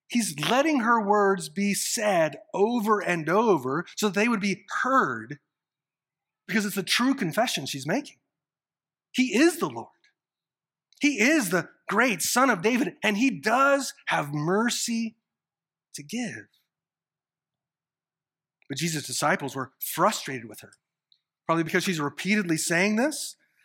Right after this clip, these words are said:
and they want Jesus to send her on her way. It's unclear, did they want Jesus to meet her need and then send her away,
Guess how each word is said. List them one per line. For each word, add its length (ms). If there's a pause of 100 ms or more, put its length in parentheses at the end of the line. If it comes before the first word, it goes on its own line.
(120)
and 100
they 140
want 200
Jesus 320
to 200 (100)
send 400
her 220
on 160
her 120
way. 260 (1400)
It's 300
unclear, 420
did 160
they 100
want 300
Jesus 260
to 120
meet 260
her 100
need 300
and 240
then 180
send 220
her 80
away, 320